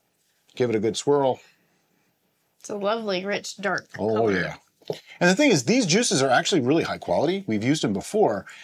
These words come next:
Speaker 1: They're great. Our Merlot is the same brand. And I didn't pay too much attention to the numbers there. I think I just mixed it all up and it worked. So I didn't question it.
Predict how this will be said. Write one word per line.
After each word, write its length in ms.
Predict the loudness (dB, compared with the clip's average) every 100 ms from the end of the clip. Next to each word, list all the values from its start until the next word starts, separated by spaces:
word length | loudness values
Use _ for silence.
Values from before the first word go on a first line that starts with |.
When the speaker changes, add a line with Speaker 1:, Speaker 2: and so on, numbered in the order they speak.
| -10 0
Speaker 1:
They're 160 | 2
great. 500 | 2 -2 0 2 0
Our 360 | -2 -2 2 4
Merlot 480 | 4 4 4 4 2
is 80 | 0
the 80 |
same 280 | -2 0 0
brand. 380 | 0 0 0 -4 -12 -2
And 120 | 2
I 60 | 2
didn't 340 | 2 -2 _
pay 180 | 0 2
too 160 | 2
much 220 | 0 0 -2
attention 580 | -2 0 0 2 0 0
to 140 | -2
the 80 | 2
numbers 380 | 2 2 2 4
there. 120 | 4
I 120 | 4
think 140 | 4
I 60 | 2
just 160 | 2 2
mixed 300 | 0 2 2
it 60 |
all 200 | 4 6
up 200 | 4 2
and 100 | -4
it 100 | -4
worked. 460 | -2 0 0 -6 -12 -14 _ -4
So 180 | 2
I 40 | 4
didn't 220 | 4 0
question 460 | -2 -2 -2 -2 -2
it. 160 | -2